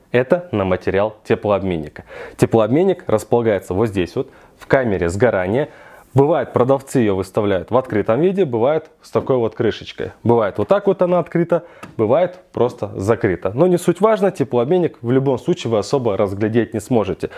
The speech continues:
Вы, вы сможете увидеть его края. Вот он как раз таки располагается. Здесь вот горелочка у нас расположена, здесь вот пространство, где как раз таки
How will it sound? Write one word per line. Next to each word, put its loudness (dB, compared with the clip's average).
Вы, 4
вы 4
сможете 2
увидеть 0
его 2
края. 0
Вот 0
он -6
как -10
раз 0
таки -6
располагается. 0
Здесь 2
вот -2
горелочка 2
у 2
нас -2
расположена, 0
здесь 0
вот -6
пространство, -2
где 4
как 0
раз 0
таки -2